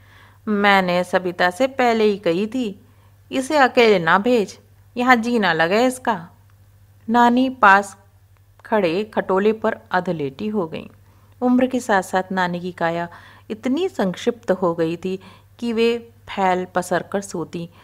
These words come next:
तो भी उनके लिए खटोला पर्याप्त था, पर उन्हें सिकुड़कर गठरी बनकर सोने की आदत थी। गंगा को छूकर आती हवा से आंगन काफी शीतल था। ऊपर से नानी ने रोज की तरह शाम को चौक धो डाला था।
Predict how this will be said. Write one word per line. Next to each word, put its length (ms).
तो 160
भी 220
उनके 300
लिए 160
खटोला 460
पर्याप्त 540
था, 260
पर 160
उन्हें 240
सिकुड़कर 600
गठरी 380
बनकर 360
सोने 320
की 200
आदत 420
थी। 140
गंगा 320
को 140
छूकर 520
आती 300
हवा 320
से 180
आंगन 420
काफी 440
शीतल 460
था। 300
ऊपर 280
से 160
नानी 320
ने 140
रोज 300
की 140
तरह 300
शाम 340
को 200
चौक 440
धो 100
डाला 340
था। 220